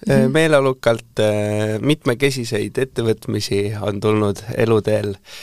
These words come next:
Speaker 2: e-, ette ja, ja, ja nüüd oleme jõudnud siis jah, tõesti sinna, kus tuleb tähistada kolmekümnendat sünnipäeva.
Speaker 1: No nii on. Ja kuna sa juba mainisid seda meie ilusat esmakohtumist ikkagi, äh, es-, äh, Rahvusooper Estonias,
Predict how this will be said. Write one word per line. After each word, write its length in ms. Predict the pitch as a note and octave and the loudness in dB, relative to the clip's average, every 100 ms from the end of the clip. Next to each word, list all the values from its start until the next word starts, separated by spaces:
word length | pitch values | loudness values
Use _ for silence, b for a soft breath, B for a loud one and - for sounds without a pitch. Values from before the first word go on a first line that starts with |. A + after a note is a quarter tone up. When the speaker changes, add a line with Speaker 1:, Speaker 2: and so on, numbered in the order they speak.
| A2 - | -16 -2
Speaker 2:
e-, 380 | A2 A2 A2+ C3+ | 2 2 2 2
ette 300 | - A2 G#2 | 0 -2 0
ja, 340 | G2+ G2 G2+ | 2 0 0
ja, 220 | G#2 G2+ G#2 | 0 0 0
ja 160 | G#2 | 0
nüüd 200 | A2+ B2+ | 0 2
oleme 300 | A#2+ A#2 A#2 | 2 2 2
jõudnud 320 | B2+ A#2+ A2 - | 2 2 -2 -4
siis 220 | B2 - | -2 0
jah, 120 | C3+ | 0
tõesti 400 | - A#2 - A2+ | 0 -2 -2 -6
sinna, 320 | G#2 A2+ G#2 | -2 -2 -2
kus 240 | G2+ G#2+ - | -4 -6 -2
tuleb 260 | A2 G#2+ - | -2 -2 -2
tähistada 560 | A#2 A2 - A2 G#2+ G#2 | -2 -2 -2 0 0 -2
kolmekümnendat 720 | - A2+ G#2+ A#2+ A#2 G#2+ A2 - | 0 0 2 2 2 0 -2 0
sünnipäeva. 480 | B2 G2 - - - F#3+ | -2 -2 -4 -6 -4 2
Speaker 1:
No 180 | G#3 | 4
nii 220 | A3 A#3+ A#3 | 6 6 6
on. 240 | A#3+ G3 | 4 4
Ja 80 | F3 | 2
kuna 220 | B3+ D4+ | 2 4
sa 140 | - | 4
juba 160 | G#3+ F#3 | 4 4
mainisid 540 | G3+ A#3 G#3 E3+ F3 | 4 4 4 2 2
seda 340 | - F3 E3+ E3+ | 2 2 4 4
meie 440 | E3+ E3 E3 D#3+ - - - | 4 6 6 4 2 -2 2
ilusat 420 | G3 A3 - E3+ | 4 4 2 4
esmakohtumist 960 | G#3+ A3+ E3 D#3+ D3+ - D3 C3+ - - | 2 4 2 4 2 0 -2 0 -2 -2
ikkagi, 380 | C3+ D3 - D3 | -2 -2 0 2
äh, 240 | D3 - - | 2 0 -2
es-, 280 | - - D3+ - | 0 2 2 2
äh, 160 | E3 | 4
Rahvusooper 520 | F#3 - F3 E3+ - - | 4 2 2 2 2 2
Estonias, 600 | - C4+ A#3+ E3+ E3+ | 4 4 4 4 2